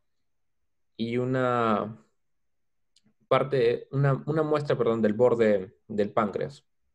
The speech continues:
que se ha seccionado, ¿no? Y también recomiendo tomar una, una muestra de acá del,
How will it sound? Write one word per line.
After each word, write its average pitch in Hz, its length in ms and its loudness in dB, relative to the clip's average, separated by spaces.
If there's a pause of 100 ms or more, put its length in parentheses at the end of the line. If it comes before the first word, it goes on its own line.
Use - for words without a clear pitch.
(1200)
que 110 100 -2
se 127 80 -4
ha 123 40 -2
seccionado, 101 640 -2
¿no? 117 320 -6 (640)
Y 139 500 2
también 156 400 0
recomiendo 143 500 0
tomar 135 180 0
una, 139 300 0
una 147 220 0
muestra 139 420 0
de 110 80 6
acá 117 240 2
del, 107 540 2